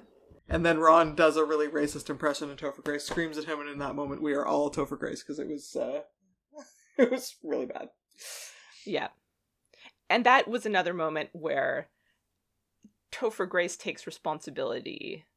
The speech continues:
Speaker 2: for the accident, even though he didn't cause it.
Speaker 1: Mm.
Speaker 2: And that's
Speaker 1: Yes.
Speaker 2: something that is kind of allied with what stage managers often do.
Speaker 1: Totally.
Speaker 2: They don't want somebody else to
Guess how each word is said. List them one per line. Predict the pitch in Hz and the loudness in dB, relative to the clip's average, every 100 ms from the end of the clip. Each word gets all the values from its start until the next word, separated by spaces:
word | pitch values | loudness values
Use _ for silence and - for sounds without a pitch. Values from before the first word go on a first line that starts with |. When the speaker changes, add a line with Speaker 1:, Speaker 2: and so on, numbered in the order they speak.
| _ _ - | _ _ -8
Speaker 2:
for | - 139 | -4 -2
the | - | 0
accident, | - - - 87 - - | -2 -4 -10 -10 -10 -6
even | 214 196 170 | -4 -2 -2
though | 156 | -4
he | 165 | -6
didn't | 147 - | -12 -12
cause | - - - | -10 -8 -6
it. | - - 196 | -8 -8 -6
Speaker 1:
Mm. | 175 147 - - - _ _ _ - - | -4 -6 -10 -14 -16 _ _ _ -6 -2
Speaker 2:
And | 214 | 2
that's | 196 175 165 | 6 6 6
Speaker 1:
Yes. | - | -2
Speaker 2:
something | 190 160 - 147 131 131 | -4 -6 -6 -8 -8 -2
that | 131 120 123 - - - _ - - _ _ _ _ _ _ _ - _ | 0 2 -2 -8 -16 -18 _ -20 -20 _ _ _ _ _ _ _ -20 _
is | - 277 - | -6 -6 -4
kind | 277 233 185 | -2 2 2
of | 175 - - | 2 -2 2
allied | 185 175 139 135 143 | 2 4 4 4 2
with | 135 - | -6 -6
what | 117 - | -4 -4
stage | - - - - - | -6 -10 -10 -12 -10
managers | 78 - - - - - - | -10 -8 -8 -8 -12 -14 -6
often | - - - | -6 -6 -14
do. | - - - _ _ _ _ | -12 -12 -14 _ _ _ _
Speaker 1:
Totally. | 240 180 139 - - _ _ - | -4 -4 -6 -12 -20 _ _ -2
Speaker 2:
They | 180 160 | 0 2
don't | 160 156 | 2 0
want | 147 160 - | -2 -2 -4
somebody | - 139 160 156 131 117 139 - _ _ _ _ - | -6 -4 -4 -6 -6 -8 -10 -14 _ _ _ _ -6
else | - - - - - - | -2 -2 -4 -10 -16 -14
to | - - - - - | -12 -8 -8 -6 -8